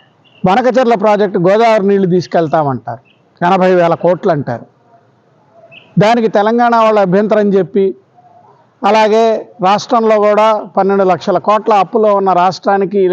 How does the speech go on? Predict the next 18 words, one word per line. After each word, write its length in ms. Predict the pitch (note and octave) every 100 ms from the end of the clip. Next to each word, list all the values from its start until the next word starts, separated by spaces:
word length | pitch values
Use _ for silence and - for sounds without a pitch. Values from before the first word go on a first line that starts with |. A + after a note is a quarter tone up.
| F3+
ఇంత 140 | D#3+ D#3+
పెద్ద 120 | D#3+ F#3
ప్రాజెక్ట్ 360 | F#3+ F3+ E3+ F3
అవసరమా 380 | F3 F#3 F#3 F3
అని 100 | F3 D3+
అందరూ 220 | D#3+ F3+
అభ్యంతరం 400 | E3+ E3 F#3 F#3+ F#3
చెబితే 220 | F#3 G#3 A3+ _ _ _ _ _ F3+
అది 120 | G#3 A3+
ఆపేసి 400 | G#3 G#3 E3 G#3 G#3+
ఇప్పుడు 180 | F#3 G3
మళ్ళీ 160 | G3 G#3
సోమశిలకి 600 | G3+ G3+ G3 G#3 G3 F#3+ F#3 - _ _ -
ప-, 80 | F#3 F3+ F3 F3 F3
నీళ్లు 180 | F#3+ G3+ F3
తీసుకుని 300 | E3 - D#3+
వెళ్తామంటారు 540 | C#3 D3 B2+ B2 B2 A#2
సోమశిల 380 | D3+ C#3 C3+